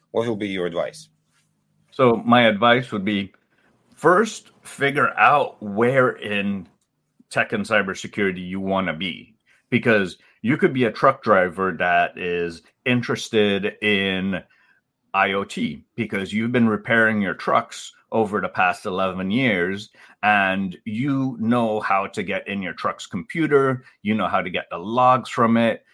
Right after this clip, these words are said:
Speaker 2: you know how to diagnose your truck. So you can take those transferable skills and put it into a role. So if you like I O T and you know how the trucking and transportation industry works,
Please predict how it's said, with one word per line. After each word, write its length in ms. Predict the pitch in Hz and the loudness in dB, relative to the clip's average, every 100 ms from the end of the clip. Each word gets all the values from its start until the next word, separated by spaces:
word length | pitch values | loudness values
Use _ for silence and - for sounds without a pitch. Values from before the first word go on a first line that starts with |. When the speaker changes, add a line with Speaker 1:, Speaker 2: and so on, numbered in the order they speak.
| - | -6
Speaker 2:
you 140 | 107 | -2
know 140 | 107 92 | 0 -2
how 200 | - 92 | 0 -2
to 120 | 90 | -2
diagnose 720 | 82 85 80 98 127 131 127 | -4 -6 -4 -2 0 0 -2
your 140 | 131 117 | -6 -4
truck. 440 | - 123 120 - _ _ _ | 0 2 2 -2 _ _ _
So 140 | 123 | -2
you 260 | 104 113 165 | 0 0 -2
can 200 | 147 117 | -4 -4
take 380 | 147 131 110 120 | -2 -2 -2 0
those 260 | 131 139 | 2 0
transferable 800 | - 139 117 110 - 113 101 85 | -4 0 0 -2 -4 -2 -2 -6
skills 720 | - - 190 101 87 107 - - _ _ _ 135 | -6 0 2 2 -2 -8 -14 -20 _ _ _ 0
and 320 | 147 127 117 - _ | 2 2 -2 -6 _
put 160 | 147 117 | 0 2
it 160 | 113 113 | 2 0
into 340 | 101 - 107 | -2 -2 -2
a 80 | 87 | -2
role. 640 | 117 143 107 69 53 - _ _ | 2 4 4 0 -10 -18 _ _
So 540 | - 117 95 90 80 _ _ - | 0 0 2 -2 -8 _ _ -6
if 220 | 127 127 | -6 -4
you 160 | 131 131 | -6 -2
like 280 | 123 113 98 | 0 -2 -2
I 180 | 101 | -2
O 160 | 95 87 | -2 -6
T 480 | - 208 123 123 - _ _ 107 | -6 -2 0 -2 -6 _ _ 0
and 520 | 107 98 90 90 85 | 2 2 -2 -6 -6
you 160 | 107 | 0
know 200 | 120 117 | 2 2
how 240 | 107 104 98 | 0 0 0
the 140 | 87 - | -4 -4
trucking 460 | 139 113 123 110 | -2 0 0 -4
and 120 | 98 92 | -6 -6
transportation 960 | - 104 104 - 104 104 92 101 95 | -2 -2 -4 -10 -8 -8 -8 -10 -10
industry 540 | 95 101 87 - 98 85 | -8 -6 -8 -10 -8 -6
works, 680 | 139 139 92 - - - | -2 0 -2 -6 -14 -16